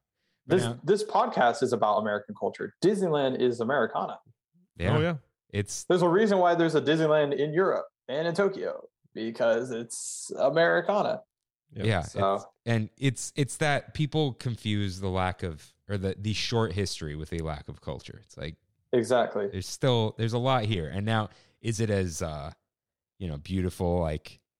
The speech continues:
Speaker 1: you know, the Sistine Chapel and stuff?
Speaker 3: Mm-hmm.
Speaker 1: No, but we got our own stuff.
Speaker 3: Yeah.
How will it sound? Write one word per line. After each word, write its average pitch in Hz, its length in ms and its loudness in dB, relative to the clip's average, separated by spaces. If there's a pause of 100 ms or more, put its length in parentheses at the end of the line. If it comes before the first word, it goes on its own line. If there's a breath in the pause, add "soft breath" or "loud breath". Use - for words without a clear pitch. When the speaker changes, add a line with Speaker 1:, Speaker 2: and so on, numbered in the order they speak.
(140)
Speaker 1:
you - 140 -12
know, 50 200 -12
the 69 180 -8
Sistine 85 500 -6
Chapel 82 440 -4
and 78 100 -6
stuff? 110 160 -4
Speaker 3:
Mm-hmm. 139 100 -4
Speaker 1:
No, 180 300 -2 (220)
but 104 320 2 (280)
we 120 100 0
got 139 200 2
our 80 140 -2
own 76 120 -14
stuff. - 280 -12
Speaker 3:
Yeah. 113 120 -4